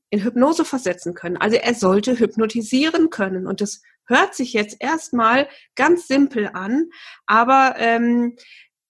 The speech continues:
du und ich, wir haben die Erfahrung gemacht, dass Menschen zu uns gekommen sind, die gesagt haben, „Ja, da war ich bei einer Hypnose.“ Ich hab das jetzt, wie gesagt, diese Woche von einer gehört, die sagt,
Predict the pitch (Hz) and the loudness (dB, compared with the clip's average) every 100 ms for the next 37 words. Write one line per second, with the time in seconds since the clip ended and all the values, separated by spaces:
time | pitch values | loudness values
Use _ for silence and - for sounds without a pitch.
0 | _ _ 208 277 320 277 226 277 254 240 | _ _ 0 2 2 0 -2 -2 0 2
1 | 240 247 220 - 214 277 285 285 269 254 | 2 2 -2 -4 -4 -2 -2 -2 -2 -2
2 | 247 - 220 - - - - 214 233 285 | -4 -6 -6 -10 -18 -18 -6 0 2 2
3 | 277 262 - 226 240 - 208 - 254 302 | -2 -2 0 0 0 -2 -4 0 2 2
4 | 285 262 269 262 233 214 214 226 - 226 | 2 0 0 -2 -2 0 0 0 0 0
5 | 208 220 277 240 214 226 - 208 208 208 | 0 -2 0 0 2 0 0 -2 0 0
6 | 190 185 202 247 294 262 226 226 208 214 | -2 -4 0 0 0 -2 -4 -4 -6 -6
7 | - 220 214 202 - 220 214 208 202 208 | -4 -6 -4 -4 -4 -2 -2 -4 -6 -4
8 | 185 196 196 196 233 247 208 | -2 -2 -2 -2 -2 0 -4